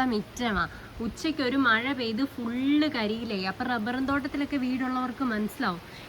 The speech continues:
ഇന്നലെ രാത്രിയിലൊക്കെ ഭയങ്കര മഴയായിരുന്നു. മഴ കഴിഞ്ഞിട്ട് ഞാൻ ഇറങ്ങി നിങ്ങളെ മുറ്റമൊക്കെ കാണിക്കാം കേട്ടോ. മഴ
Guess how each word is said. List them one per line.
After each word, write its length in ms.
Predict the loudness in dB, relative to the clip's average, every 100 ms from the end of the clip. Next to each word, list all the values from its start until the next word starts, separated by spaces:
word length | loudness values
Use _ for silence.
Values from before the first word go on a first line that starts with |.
| -2
ഇന്നലെ 240 | 0 2 2
രാത്രിയിലൊക്കെ 520 | 0 0 -2 0 2 4
ഭയങ്കര 520 | 4 4 2 4 4 2
മഴയായിരുന്നു. 460 | 2 0 -4 -6 -8 -4
മഴ 100 | -4 -2
കഴിഞ്ഞിട്ട് 400 | -2 0 0 0 0
ഞാൻ 100 | 0 0
ഇറങ്ങി 220 | 0 0
നിങ്ങളെ 220 | 0 0 2
മുറ്റമൊക്കെ 480 | 2 0 4 4 4 0
കാണിക്കാം 320 | 0 0 -2
കേട്ടോ. 140 | -2 -4 -6 -14 -14 -14 -12 0
മഴ 100 | 4